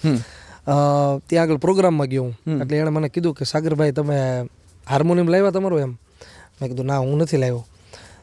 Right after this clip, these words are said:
Speaker 2: "તો તમારો હાર્મોનિયમ, હું તમને હાર્મોનિયમ વગાડવા નહીં આપી શકું એમ, બગડી જાય એમ."
Speaker 1: હમ, હમ, હમ.
Speaker 2: તો મેં કીધું "મને આવડે છે વગાડ", તમે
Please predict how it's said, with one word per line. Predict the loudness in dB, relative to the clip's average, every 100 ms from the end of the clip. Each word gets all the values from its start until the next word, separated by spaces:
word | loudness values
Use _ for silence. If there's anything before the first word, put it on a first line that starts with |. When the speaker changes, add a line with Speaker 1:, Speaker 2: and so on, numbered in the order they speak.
| -8
Speaker 2:
"તો | 0 2 2 0
તમારો | -2 0 2
હાર્મોનિયમ, | 2 2 2 0 -2 -4 -6
હું | -4 -4 -2
તમને | 0 0
હાર્મોનિયમ | 2 2 2 2
વગાડવા | 2 2 2
નહીં | 2 0
આપી | -2
શકું | -8 -8 -6
એમ, | -2
બગડી | 0 2 2
જાય | 2 -2
એમ." | -4 -6 -2
Speaker 1:
હમ, |
હમ, | 0 0 -2
હમ. |
Speaker 2:
તો | -2
મેં | -2 -2
કીધું | 0 0 2
"મને | 2
આવડે | 4 2 2
છે | 2
વગાડ", | 0 2 2
તમે | 0 -2 -2